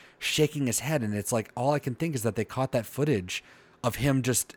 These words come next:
you know, that's his own. That's Bob Dylan shaking his head. That wasn't even planned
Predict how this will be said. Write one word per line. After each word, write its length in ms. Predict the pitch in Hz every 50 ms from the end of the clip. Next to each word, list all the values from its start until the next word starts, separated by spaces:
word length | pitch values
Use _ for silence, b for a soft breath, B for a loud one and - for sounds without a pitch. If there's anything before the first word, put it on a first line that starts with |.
| _ -
you 220 | - - 123 127
know, 220 | 113 98 95 95
that's 260 | 92 - 131 127 - -
his 160 | 123 113 -
own. 240 | - 117 110 123 107
That's 120 | 113 104
Bob 220 | - 135 131 104
Dylan 240 | 101 117 143 139 104
shaking 280 | - - 98 - 95 87
his 100 | 90 -
head. 180 | 98 90 87
That 140 | 95 117 131
wasn't 220 | 131 139 113 120 117
even 180 | 101 95 95
planned 500 | 90 - - 104 110 110 104 95 - 254